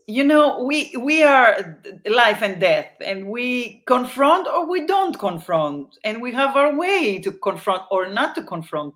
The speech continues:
things. We have, uh, we can be very introverted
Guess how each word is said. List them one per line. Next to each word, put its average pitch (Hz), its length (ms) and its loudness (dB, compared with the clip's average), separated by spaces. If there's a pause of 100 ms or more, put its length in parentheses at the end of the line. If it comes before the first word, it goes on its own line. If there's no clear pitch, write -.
(100)
things. 131 480 -12 (360)
We 214 140 -4
have, 220 280 -2
uh, 240 300 -2
we 262 80 -8
can 240 240 -6
be 214 280 -8
very 311 440 0
introverted 165 960 -6